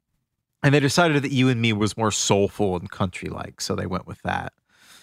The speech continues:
And then by around ten thirty, the full session was underway, and Quincy Jones kicked things off by announcing, "Okay, let's start chopping wood." And they did the big choir session first because they wanted to stop people from bouncing after they recorded their solo part,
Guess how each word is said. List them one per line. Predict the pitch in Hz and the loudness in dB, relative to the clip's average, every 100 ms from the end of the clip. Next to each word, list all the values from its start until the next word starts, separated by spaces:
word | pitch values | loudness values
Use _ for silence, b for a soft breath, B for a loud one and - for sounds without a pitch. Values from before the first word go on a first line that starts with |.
| b b | b b
And | 202 | 4
then | 269 | 6
by | 262 | 4
around | 233 220 196 | 4 2 2
ten | 196 202 | 0 0
thirty, | - 135 127 | 2 2 2
the | 135 | -2
full | - 147 | 0 0
session | 139 120 107 117 | 2 0 2 0
was | 101 | 0
underway, | 107 98 95 95 90 101 | 0 0 0 0 0 -4
and | 110 | -2
Quincy | - 113 110 | -2 -2 0
Jones | 110 107 98 | 2 2 0
kicked | - - - | -2 -2 0
things | 117 101 104 | -2 0 2
off | 104 101 | 2 2
by | 113 104 | 2 2
announcing, | 101 107 107 - 117 | 2 0 0 0 0
"Okay, | 165 180 196 233 208 | 2 2 4 4 4
let's | 202 | 2
start | - 214 - | 2 2 2
chopping | - 196 190 185 | 2 2 2 2
wood." | 196 214 120 - _ _ b b b b b b - | 4 4 2 -4 _ _ b b b b b b 4
And | 170 | 6
they | 175 | 6
did | 160 214 | 4 2
the | 175 | 2
big | 202 208 | 2 0
choir | - - 202 202 165 | 0 4 4 4 0
session | - 139 - 117 | 2 0 0 -4
first | 101 - 139 98 - - | -4 2 2 2 -4 -4
because | 113 113 | -2 0
they | 104 | 0
wanted | 113 113 | 2 2
to | 110 | -2
stop | - 117 113 - | 2 2 2 0
people | 120 - | -4 -4
from | - 110 | -6 -4
bouncing | 92 98 110 107 113 98 | 0 2 2 0 -4 -2
after | 92 - | -4 -4
they | 95 92 | -4 -4
recorded | 92 - 104 95 92 | -4 -2 0 2 0
their | 92 | -4
solo | - 98 95 90 | -2 -2 0 -2
part, | - 78 78 | -6 -8 -8